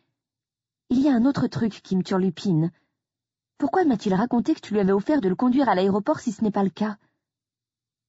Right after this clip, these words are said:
Il avait peut-être l'intention de me demander et se sera ravisé.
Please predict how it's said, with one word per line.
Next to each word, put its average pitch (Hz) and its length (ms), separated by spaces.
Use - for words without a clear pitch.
Il 139 160
avait 143 180
peut-être 147 440
l'intention 151 540
de 160 100
me 143 80
demander 151 400
et 339 240
se - 100
sera 160 300
ravisé. 233 500